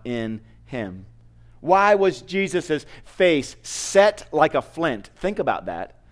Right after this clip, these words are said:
Why was he so determined as he walked up that steep incline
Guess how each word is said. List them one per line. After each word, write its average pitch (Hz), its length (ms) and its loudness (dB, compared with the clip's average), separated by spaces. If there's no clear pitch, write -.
Why 185 360 6
was 233 240 2
he 220 120 -2
so 240 560 6
determined 214 680 2
as 151 200 2
he 170 160 0
walked 233 560 8
up 196 340 4
that 180 360 2
steep - 600 -4
incline 143 840 -2